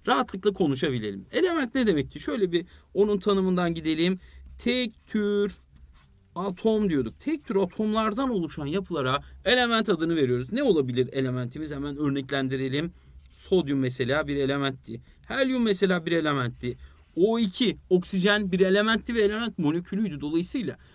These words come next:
bir atom grubu da aynı zamanda element olabilir. Yeter ki aynı tür atomlardan oluşsun. Bileşiğe geldiğimiz zaman birden fazla tür atom içeriyorsa eğer, bu yapıya biz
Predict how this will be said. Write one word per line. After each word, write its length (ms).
bir 280
atom 340
grubu 280
da 60
aynı 240
zamanda 380
element 400
olabilir. 320
Yeter 400
ki 180
aynı 300
tür 140
atomlardan 560
oluşsun. 440
Bileşiğe 440
geldiğimiz 460
zaman 360
birden 520
fazla 500
tür 260
atom 360
içeriyorsa 680
eğer, 440
bu 260
yapıya 420
biz 340